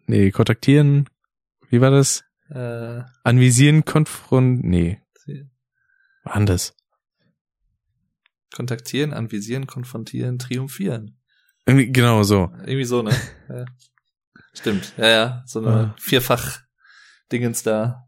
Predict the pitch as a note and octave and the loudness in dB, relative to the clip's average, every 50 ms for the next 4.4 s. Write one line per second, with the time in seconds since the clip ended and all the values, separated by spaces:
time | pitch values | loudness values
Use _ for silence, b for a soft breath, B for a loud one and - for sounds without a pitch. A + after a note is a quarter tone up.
0 | _ _ _ - - - - B2+ - - - A#2 D3 D3+ D3+ C3+ C3+ B2 B2 B2+ | _ _ _ -16 -6 0 0 2 2 4 2 4 4 4 6 6 6 6 6 4
1 | A#2+ A2 A#2 C#3+ E3 G#3 G#3 - C3 A#2 A2 - - - A2+ G#2 - - - B2+ | 2 4 4 6 6 6 6 4 2 0 0 0 -2 0 0 0 0 0 0 0
2 | - - - C#3+ - - C#3 A#2+ - - G3 - - - - D#3+ D#3 D3+ D3+ D3 | 2 2 0 0 2 2 0 0 2 0 -2 0 0 2 4 4 4 4 4 2
3 | F2+ G#2+ D3 E3 D#3 - D#3+ D3 B2 - C3+ C3 A#2+ A2+ D3 E3 - - - A#2 | 2 2 0 0 2 4 4 4 6 6 6 6 6 6 4 4 2 2 2 4
4 | F#2+ G2 F#2+ G#2+ A#2 D3+ E3 | 4 6 6 4 2 2 0